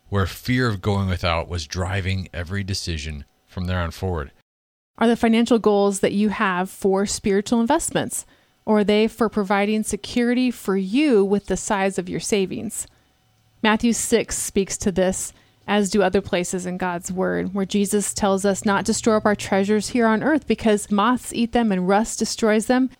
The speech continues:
Speaker 2: You can ask us about that. We're a car family.
Speaker 1: <laughs>
Speaker 2: And where thieves break in and steal, yeah, you gotta have security cameras these days.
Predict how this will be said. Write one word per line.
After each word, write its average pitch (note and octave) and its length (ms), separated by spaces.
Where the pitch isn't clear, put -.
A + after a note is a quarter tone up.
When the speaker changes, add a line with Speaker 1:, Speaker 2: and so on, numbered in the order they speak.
Speaker 2:
You G#3+ 140
can A#3 120
ask A3 200
us - 160
about F#3+ 220
that. G3+ 200
We're G3 200
a F3+ 60
car G#3 260
family. F#3 480
Speaker 1:
<laughs> D3 400
Speaker 2:
And A#3+ 140
where A3+ 80
thieves C#4 340
break B3+ 300
in B3+ 120
and A#3+ 160
steal, B3+ 480
yeah, A#3 220
you C4 80
gotta G#3 240
have A#3 180
security D4+ 440
cameras F3+ 400
these F3+ 260
days. E3+ 380